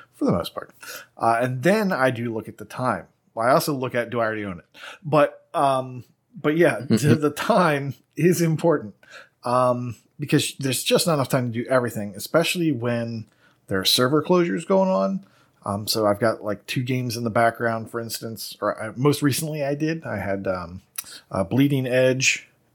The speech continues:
and also, uh, Knockout City. Now, those are both done for me. Uh, still have to get a couple people through Bleeding Edge, but, um,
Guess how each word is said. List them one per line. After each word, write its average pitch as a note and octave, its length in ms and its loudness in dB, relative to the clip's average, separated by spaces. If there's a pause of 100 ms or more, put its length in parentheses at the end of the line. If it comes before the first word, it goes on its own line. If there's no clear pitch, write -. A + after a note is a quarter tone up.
and G#2+ 480 -2
also, G#2+ 720 2
uh, F#2+ 400 2 (260)
Knockout A#2 380 0
City. C3+ 300 0 (600)
Now, G2+ 80 -8
those C3 180 2
are B2+ 60 -6
both C3+ 260 0
done D#3 420 2 (300)
for C3 140 -2
me. G#2 380 -2 (440)
Uh, G2+ 140 -2
still C#3+ 220 -2
have B2+ 260 -2
to B2 80 -10
get A#2+ 100 -4
a A2+ 40 -8
couple C3 220 -4
people A#2+ 200 -6
through B2+ 160 -6
Bleeding A#2 400 -2
Edge, G2+ 400 -6
but, A#2 320 2 (560)
um, G#2 540 0